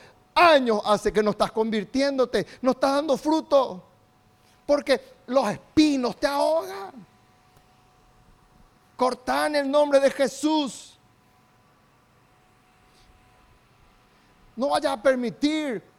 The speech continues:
cort-, vas, no vayas a permitir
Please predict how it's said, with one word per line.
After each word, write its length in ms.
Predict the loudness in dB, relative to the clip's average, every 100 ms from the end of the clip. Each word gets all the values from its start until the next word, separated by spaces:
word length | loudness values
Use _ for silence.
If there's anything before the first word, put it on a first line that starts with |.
| _ _ _ _ _
cort-, 260 | -4 -4 -6 -10
vas, 240 | -6 -6 -8 -4
no 100 | 0
vayas 240 | 0 0
a 40 | 0
permitir 560 | -2 -2 -4 -2 -2